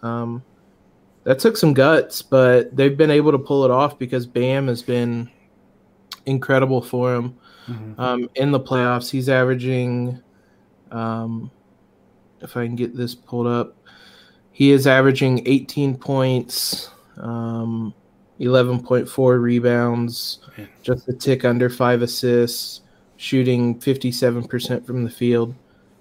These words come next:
Speaker 1: um, about a block a game, which we saw what he can do defensively. He's, for as good as A D is at switching and being able to defend multiple positions, Bam, I think, is right there with him,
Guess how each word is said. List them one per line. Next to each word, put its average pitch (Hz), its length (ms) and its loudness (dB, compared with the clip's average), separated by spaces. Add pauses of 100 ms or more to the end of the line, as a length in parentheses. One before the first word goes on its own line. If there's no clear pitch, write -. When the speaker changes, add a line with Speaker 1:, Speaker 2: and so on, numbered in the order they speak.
(140)
Speaker 1:
um, 117 520 -2 (400)
about 123 280 2
a 120 40 2
block 120 420 0
a 120 40 -4
game, 117 400 0
which 117 480 -4 (640)
we 131 100 2
saw 131 240 4
what 135 140 6
he 135 100 2
can 135 140 0
do 127 120 2
defensively. 123 840 -2
He's, 131 560 -8 (560)
for 147 100 4
as 139 140 4
good 160 180 4
as 151 160 4
A 143 160 4
D 139 220 2
is 139 220 2
at 131 140 -8
switching 139 760 -4
and 127 420 -4
being 135 220 -2
able 127 180 0
to 131 80 -2
defend 127 800 -2
multiple 127 380 -4
positions, 120 680 -4
Bam, 123 460 2
I 120 80 -2
think, 123 280 -6
is 120 280 -4
right 120 200 0
there 117 200 0
with 120 240 -2
him, 120 260 -4